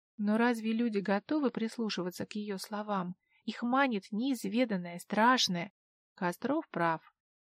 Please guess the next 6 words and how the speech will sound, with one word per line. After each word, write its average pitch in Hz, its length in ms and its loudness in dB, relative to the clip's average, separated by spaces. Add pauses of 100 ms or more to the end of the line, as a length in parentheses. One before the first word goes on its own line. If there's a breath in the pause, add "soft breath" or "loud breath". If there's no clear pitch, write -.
Божьим 277 540 4
детям 233 360 0
хочется 214 480 -4
вкусить 208 480 -4
блюдо 180 360 -4
поострее. 170 760 -6